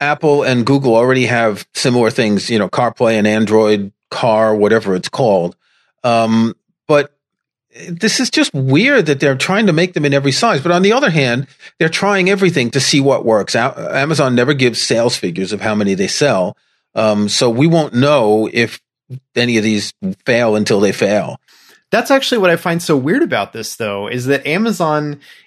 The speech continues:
Speaker 2: is just throwing all of these Alexa-enabled devices out there all at the same time. It's like, did they even do any market research? Like, th-,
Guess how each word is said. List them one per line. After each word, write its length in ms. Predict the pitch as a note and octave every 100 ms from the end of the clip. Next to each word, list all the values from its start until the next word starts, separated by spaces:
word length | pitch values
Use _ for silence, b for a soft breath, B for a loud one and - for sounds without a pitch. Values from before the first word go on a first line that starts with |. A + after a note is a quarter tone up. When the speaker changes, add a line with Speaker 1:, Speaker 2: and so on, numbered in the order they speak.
| -
Speaker 2:
is 400 | D#3+ D3+ D3 C#3
just 320 | E3+ E3+ -
throwing 560 | - D3 E3 G#3 A#3 E3+
all 400 | - F3 A#3 B3
of 180 | F#3
these 500 | E3+ F#3 F#3+ F#3 D#3 -
Alexa-enabled 880 | D3 D3 D#3+ - D#3+ C#3 D3 D3 C#3
devices 640 | B2 A#2+ B2 B2+ C3 A2+ -
out 300 | B2 E3 -
there 400 | B2 G#2+ G#2+ - B B -
all 240 | G#3 C#4+
at 80 | -
the 80 | A#3
same 360 | - E3+ F3+
time. 520 | E3+ C3+ A#2 A#2 C#3+ B B
It's 240 | A3 A3
like, 220 | C#4+ A3 E3+
did 120 | F3+
they 100 | A3
even 380 | A3 A#3 C#4+ A3+
do 240 | F#3 A#3
any 140 | A#3
market 460 | F3 C3 C#3 E3 B3
research? 600 | A#3+ B3+ - D4 D#4+ -
Like, 240 | F3 D#3
th-, 160 | E3